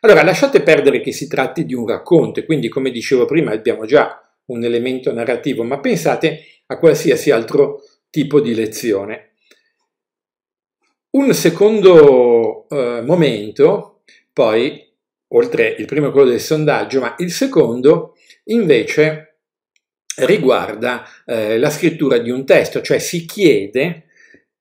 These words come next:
a tutti gli studenti di esprimersi in merito a una parte del contenuto che è stato affrontato, oppure che dovrà essere affrontato. Gli si chiede di leggere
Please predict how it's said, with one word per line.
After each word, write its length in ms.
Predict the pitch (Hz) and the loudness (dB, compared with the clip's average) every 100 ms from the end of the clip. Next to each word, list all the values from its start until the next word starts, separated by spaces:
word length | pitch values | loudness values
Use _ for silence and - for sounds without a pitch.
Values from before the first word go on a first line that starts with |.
| _ | _
a 120 | 113 | -6
tutti 280 | - 165 160 | -6 -4 -4
gli 140 | 127 | -4
studenti 580 | 131 269 196 113 113 147 | -6 -2 0 0 0 -4
di 120 | 131 | 0
esprimersi 1080 | 208 214 - 135 104 107 - - 135 139 - _ _ | -2 -2 -4 -4 -4 -10 -12 -8 -6 -8 -14 _ _
in 180 | 214 202 | -4 -2
merito 800 | 139 104 117 - 143 143 - _ - | -2 -4 -4 0 0 0 -8 _ -8
a 420 | 127 113 104 107 | -6 -6 -8 -8
una 240 | 151 220 - | -6 -4 -4
parte 420 | 95 - - 147 | -8 -8 -6 -4
del 160 | 120 | -4
contenuto 600 | - 151 151 170 110 107 139 | -2 -2 0 -2 -2 -4 -4
che 120 | 120 | -4
è 20 | |
stato 500 | - 113 - 120 - | -6 -6 -4 -6 -6
affrontato, 840 | - - - 123 127 123 90 85 131 | -10 -10 -8 -8 -6 -8 -8 -10 -6
oppure 360 | 262 254 135 170 | -4 -2 0 0
che 120 | 131 | 0
dovrà 320 | 120 117 156 | 0 0 0
essere 320 | 110 - 117 | -2 -4 -8
affrontato. 680 | 107 - 151 - 127 - - _ _ | -6 -6 -2 -2 -2 -6 -16 _ _
Gli 100 | - | -16
si 140 | 107 127 | -12 -4
chiede 280 | 151 139 123 | -2 -2 -2
di 120 | 120 | 0
leggere 580 | 143 123 113 104 101 | 2 2 -4 -8 -12